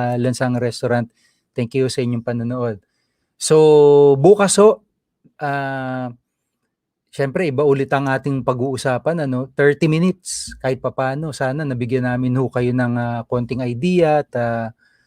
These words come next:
ah, mm, lalo na sa larangan po ng agriculture. Kaya parati ko binabanggit dito na iba-iba ho yung guest natin. Hindi lang ho galing government, meron nung galing private sector,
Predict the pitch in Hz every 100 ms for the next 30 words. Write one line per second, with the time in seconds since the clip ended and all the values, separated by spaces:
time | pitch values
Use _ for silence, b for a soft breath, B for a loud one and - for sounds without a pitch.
0 | _ _ _ _ 139 127 120 120 117 113
1 | 113 117 120 175 _ _ _ _ - 139
2 | 127 120 117 _ - 139 135 139 160 147
3 | _ _ - 147 131 135 131 127 135 120
4 | 135 127 123 123 131 127 131 123 123 110
5 | 143 135 110 _ - 131 127 123 110 -
6 | 127 - - 127 131 123 120 123 120 117
7 | 113 139 123 117 - b b - 127 143
8 | 135 143 139 139 131 123 - 127 127 151
9 | 127 123 123 127 127 123 123 123 123 139
10 | 165 190 156 151 _ _ _ _ _ _
11 | 135 135 135 127 123 123 123 127 117 117
12 | 180 175 - 147 143